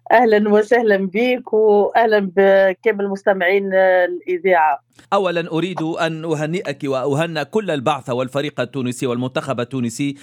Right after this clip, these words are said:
Speaker 2: بهذا التأهل التاريخي للدور الرئيسي في المونديال.
Speaker 1: عايشك، عايشك إن شاء الله، بارك الله فيك. آه،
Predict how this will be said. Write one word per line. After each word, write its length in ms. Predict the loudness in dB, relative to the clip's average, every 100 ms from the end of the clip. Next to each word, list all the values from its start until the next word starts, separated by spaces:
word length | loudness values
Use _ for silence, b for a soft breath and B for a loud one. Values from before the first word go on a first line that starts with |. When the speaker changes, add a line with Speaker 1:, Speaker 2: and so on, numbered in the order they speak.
| B
Speaker 2:
بهذا 300 | -4 -2 0
التأهل 500 | -2 -2 -4 -2 -4
التاريخي 580 | -6 -4 -4 -4 -4 -6
للدور 680 | -2 -2 -2 -4 -2 -2 -2
الرئيسي 400 | -4 -4 -4 -6
في 80 | -4
المونديال. 540 | -4 -2 -2 -4 -6 -14 _ _ -2
Speaker 1:
عايشك، 600 | 2 2 0 -4 -2 2
عايشك 340 | 2 0 -8
إن 60 | -4
شاء 160 | 0
الله، 120 | 2 0
بارك 280 | -2 0
الله 280 | 2 4 2
فيك. 480 | -2 -4 -2 0 -2 -4 0
آه، 600 | 4 4 4 4 4 2